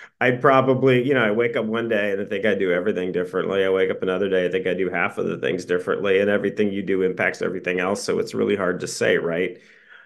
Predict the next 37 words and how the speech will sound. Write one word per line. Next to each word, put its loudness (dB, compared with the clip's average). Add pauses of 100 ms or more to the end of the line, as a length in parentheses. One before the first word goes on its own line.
(260)
Um, 4
I, 2
I 2
do 0
think 0 (240)
we, 0 (720)
we 2
often, 0 (580)
at -2
the -8
beginning 6
of, 4 (160)
like, 2
this -2
time 2
of 2
year, 4 (120)
um, -2 (220)
you -4
start 2
the -6
year 2
and 0
you 0
have -4
a -6
plan -2
about -2
what -2
you -4
want -2
to -4
do. 4 (600)
And 6
you're 10
right. 4 (200)
Uh, 2